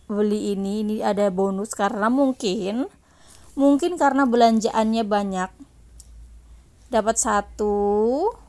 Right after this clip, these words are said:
dua, tiga, empat, lima,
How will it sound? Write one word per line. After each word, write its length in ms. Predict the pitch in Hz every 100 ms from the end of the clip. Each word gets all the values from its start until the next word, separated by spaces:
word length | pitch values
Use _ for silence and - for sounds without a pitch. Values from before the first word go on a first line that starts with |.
| - - - - - - - - - -
dua, 1200 | - 196 220 220 208 196 202 202 208 202 208 240 392 - - - - - - - - - - - - - - - - - - - - - - - - - -
tiga, 960 | 285 262 208 226 226 233 233 233 269 330 - - - - - - - - - - - - - -
empat, 880 | - 208 185 - 196 196 202 233 339 - - - - - - - - - - - - - - - - - - - - - - - - - - 220
lima, 640 | 220 196 185 185 208 349